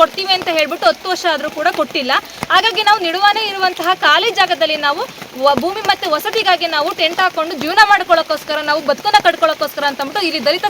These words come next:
ಸಮುದಾಯದಂತ ಟೆಂಟ್ ಹಾಕಿರುವಂತಹ ಜನರು ಹೇಳ್ತಾ ಇದ್ದಾರೆ. ಬನ್ನಿ ಸ್ನೇಹಿತರೆ, ಆ,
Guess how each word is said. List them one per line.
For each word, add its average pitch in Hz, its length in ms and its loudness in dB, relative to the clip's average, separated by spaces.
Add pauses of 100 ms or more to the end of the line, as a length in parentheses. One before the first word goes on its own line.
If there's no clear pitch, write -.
ಸಮುದಾಯದಂತ 294 720 0 (380)
ಟೆಂಟ್ 339 200 2
ಹಾಕಿರುವಂತಹ 320 480 -2
ಜನರು 285 260 -2
ಹೇಳ್ತಾ 311 240 2
ಇದ್ದಾರೆ. 233 160 -6 (340)
ಬನ್ನಿ 392 260 4
ಸ್ನೇಹಿತರೆ, 392 460 2 (340)
ಆ, 330 40 8